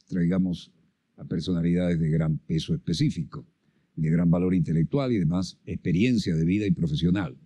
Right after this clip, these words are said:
Y si no me ven de pie es porque tenemos un invitado.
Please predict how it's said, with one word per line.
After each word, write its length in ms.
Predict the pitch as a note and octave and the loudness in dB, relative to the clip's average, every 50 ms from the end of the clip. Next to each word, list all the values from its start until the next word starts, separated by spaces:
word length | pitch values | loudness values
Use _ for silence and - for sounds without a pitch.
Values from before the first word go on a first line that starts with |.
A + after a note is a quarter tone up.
| - - _ _ _ _ - - - - | -20 -20 _ _ _ _ -20 -20 -14 -4
Y 120 | - A2 F#2 | 0 0 2
si 120 | - G#2+ | 4 4
no 80 | F#2+ G#2+ | 4 4
me 120 | A#2 A#2+ | 4 4
ven 120 | A#2 C3 C3 | 4 4 4
de 100 | C#3+ - | 2 2
pie 320 | - B2 A2 A2 G#2 - - | 4 4 4 2 2 -2 -2
es 100 | C3+ - | -4 -2
porque 300 | - F#2+ D#2+ C#2 F#2 C#2+ | 0 2 2 2 2 0
tenemos 440 | - F2+ E2 G2+ G2+ F#2 E2 - G2 | 2 2 2 4 4 2 2 2 2
un 120 | F#2+ F2 | 4 4
invitado. 520 | E2+ D2+ C#2+ D2 C2 - - - - - | 4 4 0 -2 -4 -6 -10 -12 -14 -18